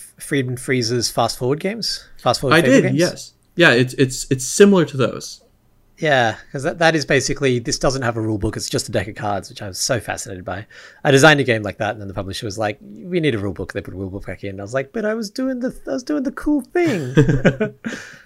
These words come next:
Speaker 1: Have you played any of Vlaada Chvátil's, like, Galaxy Trucker, Space Alert, even Mage Knight, any of those?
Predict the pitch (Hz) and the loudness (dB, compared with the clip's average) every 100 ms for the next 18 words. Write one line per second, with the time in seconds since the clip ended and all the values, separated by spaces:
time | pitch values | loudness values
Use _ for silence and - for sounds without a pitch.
0 | - - - 170 - - - _ _ 156 | -20 -18 -14 -12 -14 -20 -20 _ _ 0
1 | 170 226 269 247 202 131 127 135 135 - | 2 8 8 8 6 4 6 6 6 -2
2 | 117 113 123 135 110 107 - 120 107 123 | 2 2 2 -2 -2 -2 -2 -2 -2 2
3 | 120 117 123 - 117 123 117 - 113 113 | 0 0 -4 -2 -2 -2 -2 0 0 0
4 | 120 110 110 113 - 131 107 107 113 110 | 0 0 0 0 -4 -10 -8 -4 -4 -4
5 | 151 127 131 123 127 170 - | -2 -2 -2 -2 -2 -2 -6